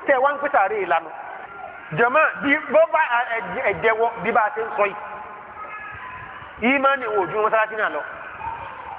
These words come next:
Kò dé family house ma. Kí ló dé tó ò dé bẹ́ẹ̀ ma?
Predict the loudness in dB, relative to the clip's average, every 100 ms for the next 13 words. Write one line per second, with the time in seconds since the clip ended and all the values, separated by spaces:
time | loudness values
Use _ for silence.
0 | -16 -18 -4 2 4 6 4 2 0 0
1 | -2 -2 -2 -4 -12 0 4 4 4 4
2 | 4 2 2 0 -2